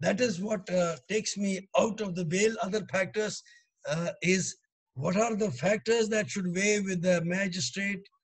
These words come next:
sessions court, high court? I think you need to go to, uh, what we call as, uh, that case, uh, Chandra. What is that, Chandra? Hmm.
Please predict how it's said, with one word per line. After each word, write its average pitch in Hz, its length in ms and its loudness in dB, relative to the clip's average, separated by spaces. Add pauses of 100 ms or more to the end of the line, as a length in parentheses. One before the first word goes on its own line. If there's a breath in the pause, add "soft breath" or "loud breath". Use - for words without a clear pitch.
(120)
sessions 185 540 2
court, 190 340 -4
high 180 360 0
court? 196 200 -4 (320)
I 151 80 0
think 180 320 0 (440)
you 175 200 -2
need 220 380 4
to 196 120 2
go 185 280 0 (320)
to, 175 280 4 (380)
uh, 156 260 0 (420)
what 156 260 2
we 170 140 2
call 165 280 2
as, 160 300 -2 (320)
uh, 151 260 -8
that 143 260 -6
case, 170 340 -2
uh, 151 200 -4 (760)
Chandra. 196 440 2 (1000)
What 175 200 -2
is 196 100 -2
that, 190 200 -2
Chandra? 185 360 0 (3750)
Hmm. 147 280 0